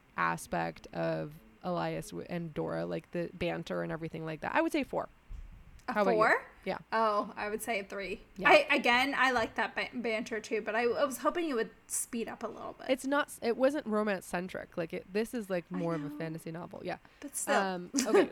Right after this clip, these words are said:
Speaker 1: How do you rate overall?
Speaker 2: Um, actually, like, a three point five. I didn't
Speaker 1: Okay.
Speaker 2: hate it, but
Speaker 1: Yeah.
Speaker 2: I didn't,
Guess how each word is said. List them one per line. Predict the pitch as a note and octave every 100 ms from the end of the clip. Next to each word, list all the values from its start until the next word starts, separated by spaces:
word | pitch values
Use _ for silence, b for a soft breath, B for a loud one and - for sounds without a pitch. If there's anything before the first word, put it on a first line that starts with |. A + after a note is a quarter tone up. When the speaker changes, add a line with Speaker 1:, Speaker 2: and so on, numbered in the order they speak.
| -
Speaker 1:
How | - C4+
do | C#4+
you | C#4+
rate | B3+ G#3+ G3
overall? | D#3+ D#3 - F#3 - - _ _ B B B -
Speaker 2:
Um, | C4+ D4+ D#4 E4 D#4+ -
actually, | E4+ - C#5+ A4
like, | G#4+
a |
three | G4 F4+
point | F#4 F#4+ E4+
five. | F4 A3+ - -
I | C#4
didn't | D4 A4+
Speaker 1:
Okay. | C#4+ F#4
Speaker 2:
hate | C4+
it, | A3+ A3+ - -
but | A3+
Speaker 1:
Yeah. | E4+
Speaker 2:
I |
didn't, | A3 - G3+ A3+ G3+